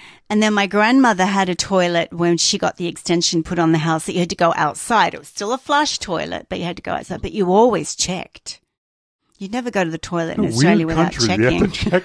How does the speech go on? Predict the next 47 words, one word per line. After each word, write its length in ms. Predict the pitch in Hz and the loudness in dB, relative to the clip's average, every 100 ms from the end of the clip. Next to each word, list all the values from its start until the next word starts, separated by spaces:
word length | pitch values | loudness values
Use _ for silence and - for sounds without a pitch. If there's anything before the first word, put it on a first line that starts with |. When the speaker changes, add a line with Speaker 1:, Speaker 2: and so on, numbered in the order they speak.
| 190 | 2
Speaker 2:
for 80 | 175 | 0
Speaker 1:
<laughs> 0 | |
Speaker 2:
spiders. 880 | - - 156 156 123 101 - - 220 | -2 -2 0 2 0 -4 -10 -6 -2
Speaker 1:
Oh, 160 | 220 | -2
sh-, 140 | 196 - | -4 -2
well, 320 | 233 233 208 | 2 4 4
and 220 | 185 170 | 2 -2
other 200 | 156 156 | -4 -8
things. 380 | 139 160 196 226 | -4 -2 -2 -4
You've 80 | 262 | -6
seen 200 | - 262 | -2 -2
pictures 420 | 220 - 170 165 | -2 -8 -10 -8
of 80 | 151 | -12
snakes 560 | - 160 156 - - 170 | -6 -4 -4 -6 -8 -4
in 180 | 156 156 | -4 -6
toilets 640 | - 156 151 202 - - | -10 -10 -10 -16 -18 -14
and 100 | 185 | -6
Speaker 2:
So, 100 | 165 | -4
Speaker 1:
stuff. 180 | 151 254 | -4 -2
Speaker 2:
so 140 | 160 | -2
this 240 | 135 196 170 | 2 2 4
is 220 | 156 135 | 2 4
an 100 | 123 | 0
actual 300 | 127 123 113 | -2 -2 -2
really 300 | 107 120 104 | 0 -4 -4
dangerous 540 | 95 113 117 98 92 | 0 0 2 0 -4
spider. 300 | - 104 87 | -2 -4 -2
This 120 | 98 113 | -4 -2
is 60 | |
not 180 | 117 110 | -2 0
your 180 | 104 107 | 0 0
normal 300 | 101 110 113 | -4 -4 -4
house 220 | 110 101 | -4 -4
spider. 420 | - 90 90 95 | -6 -8 -6 -4
Speaker 1:
It, 160 | 233 - _ _ _ - | -4 -6 _ _ _ -14
i-, 300 | 233 - - | -14 -12 -8
it's 340 | 233 233 254 254 | -2 -2 0 2
not 240 | 269 277 | 2 2
as 140 | 247 | 0
dangerous 460 | 226 226 220 196 190 | 2 2 2 -2 -6
as 60 | 190 | -4
being 220 | 190 175 | 0 0
bitten 240 | 185 - 165 | 0 -2 -2
by 160 | 156 | -2
a 40 | 143 | -2
funnel 400 | - 202 180 160 | 0 2 2 -2
web, 320 | - - | -8 -14